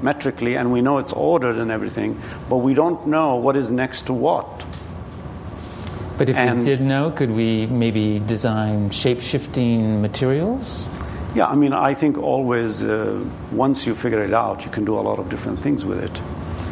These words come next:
Speaker 1: But in this particular case, the exciting thing is that there, the, you've, you're asking new questions, but also the tools to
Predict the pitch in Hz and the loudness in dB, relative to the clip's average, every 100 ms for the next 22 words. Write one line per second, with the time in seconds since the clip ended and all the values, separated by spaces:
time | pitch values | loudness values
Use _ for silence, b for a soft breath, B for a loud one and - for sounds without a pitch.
0 | B - 120 123 127 - 107 - 160 117 | B -2 0 2 2 0 -2 -2 0 0
1 | 110 110 113 117 107 - 143 131 104 110 | 0 0 0 0 0 2 2 2 -2 -2
2 | 107 104 104 101 110 - - 117 117 - | -2 -2 -2 0 0 -2 -4 -2 -2 -4
3 | - 127 110 135 139 - 127 117 131 147 | -4 -2 0 2 2 0 -2 2 2 2
4 | 135 107 - - 147 - - - B B | 0 0 -2 -2 -4 -4 -8 -12 B B
5 | B B - 127 156 170 - 123 120 123 | B B 0 2 4 2 0 0 0 -4
6 | - - 123 - - 220 190 139 - - | -10 -6 -6 -4 -2 0 2 0 -2 -4
7 | - 123 117 | -2 0 0